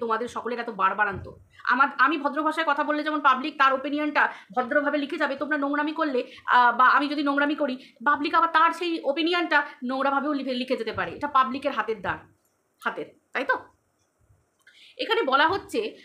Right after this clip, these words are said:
আমি দেখলাম কালকে স্যান্ডি বলছে যে ম্যান্ডিকে নিয়ে আমি যখন সংসার করছি তখন কেন তোমরা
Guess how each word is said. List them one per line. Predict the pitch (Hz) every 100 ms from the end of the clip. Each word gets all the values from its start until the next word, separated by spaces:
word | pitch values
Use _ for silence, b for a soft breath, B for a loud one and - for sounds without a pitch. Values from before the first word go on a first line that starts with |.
| B
আমি | - 285
দেখলাম | 262 277 277
কালকে | 262 254 311
স্যান্ডি | 311 247 269
বলছে | 254 285 277 214 B B -
যে | 196 254 226 220
ম্যান্ডিকে | 262 294 320 330
নিয়ে | 330
আমি | 320 320
যখন | 330 311
সংসার | 254 277 - 285
করছি | 277 240 247 254
তখন | 269 311 349 339
কেন | 277 262
তোমরা | 262 240 226 226 214